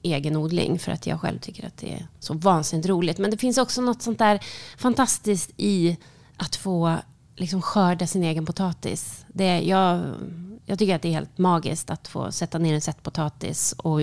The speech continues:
på med jord och lite vatten och vänta liksom ett par månader, och sen har du tio delikata liksom,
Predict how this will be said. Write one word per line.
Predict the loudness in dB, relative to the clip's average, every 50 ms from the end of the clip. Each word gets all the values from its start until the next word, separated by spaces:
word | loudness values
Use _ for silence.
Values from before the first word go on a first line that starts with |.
| 0 0
på | 0 2 2 2
med | 2 2 2 2
jord | 2 2 2 0 0 -2 -4 -6 -10 -10 -12 -20 -20 -20 -20 -16 -6
och | -2 0 0 0 0
lite | 0 -2 -2 -2 -2
vatten | -2 -2 -4 -6 -6 -4 -2 0 0 0 0
och | 0 2 2 2 4
vänta | 2 2 2 0 -2 -2 -2 -2 -2 -2 -4 -6 -8 -12 -18 -20 -20 -20 -20 -20 -16 -12
liksom | -8 -6 -6 -4 -2 -2
ett | -2 0
par | 2 4
månader, | 4 4 4 2 0 0 -2 -2 -2 -4 -4 -4 -4
och | -4 -4
sen | -2 -2 -2 -2
har | -2 -2 -2 -2 -2
du | -2 -4 -6 -6 -8 -10 -16 -20 -20 -20 -20 -20 -20 -10 -2
tio | 2 4 6 6 6 6 4 4 4 2 0 -2 -4 -8 -16 -20 -20 -20 -20 -20 -20 -20 -20 -20 -20 -20 -20 -20 -20 -20 -20 -20 -20 -20 -20 -16 -12 -8 -6 -6 -8 -8 -8
delikata | -6 0 4 6 8 8 8 6 4 4 4 4 4 4 2 -2 -8 -6 -6 -4 -4
liksom, | -6 -8 -10 -10 -10 -10 -10